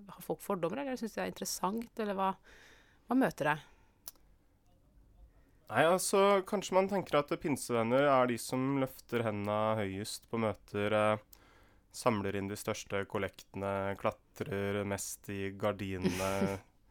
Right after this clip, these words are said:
Speaker 1: <laughs>
Speaker 2: stuper kråke og litt hurra meg rundt under, eh,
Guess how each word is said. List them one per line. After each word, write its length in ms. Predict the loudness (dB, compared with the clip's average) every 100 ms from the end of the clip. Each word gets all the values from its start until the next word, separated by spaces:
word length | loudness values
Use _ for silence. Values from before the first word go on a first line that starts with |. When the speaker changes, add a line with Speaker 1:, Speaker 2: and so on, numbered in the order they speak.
| -20
Speaker 1:
<laughs> 560 | _ -20 -20 -16 -12
Speaker 2:
stuper 500 | -12 -8 -10 -6 -6
kråke 640 | 0 0 0 -4 -8 -2 0 2
og 160 | 2 -2
litt 180 | -6 -6
hurra 220 | -4 -4
meg 240 | -2 -2
rundt 360 | -2 -6 -10 -10
under, 400 | -6 -4 -4 -2
eh, 580 | 0 0 0 0 -2 -4